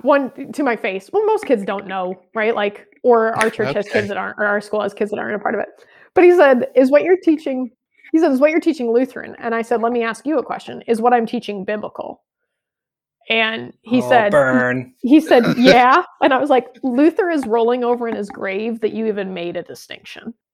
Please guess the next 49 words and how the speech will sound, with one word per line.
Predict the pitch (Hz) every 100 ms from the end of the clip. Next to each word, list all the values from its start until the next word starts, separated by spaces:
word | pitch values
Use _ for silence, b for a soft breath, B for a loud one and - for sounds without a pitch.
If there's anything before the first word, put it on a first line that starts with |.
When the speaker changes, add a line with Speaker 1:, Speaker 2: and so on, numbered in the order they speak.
| _ b
Speaker 1:
And | 320
I | 427
think | 554 571
that | 269 226
to | 277
come | 359
back | 339 294
full | - 247
circle, | 226 247 247 247
like, | 214 214
on | 214
all | 214 240
this, | 277 320 -
I | 240
feel | 262 403
like | 403 247
that's | 233 -
the | 330
thing | 330 254
that | 247 -
kind | - - 233 247
of | 285 269 254 - _ _ _ _ _ _ -
a | 240
little | 226 233 269
bit | 277 -
subconsciously | 247 214 220 240 277 269 240
messed | 226 220 -
me | 226
up | 220 233
a |
bit, | 269 302 339
was | 240 220 220
that | 226 226 - _ _ _ _ _ _
I | 240 320
went | 427 427
to | 554
a | 554 -
Catholic | 202 226 - 269 277
grade | 226 220 220
school | - 240 233
for | 240
half | 185 214 208
of | 240
my | 226
grade | 214 202 214
school, | 208 - 208 208 220
and | 220 202
I | 214 247
was | 254 233 226 220 220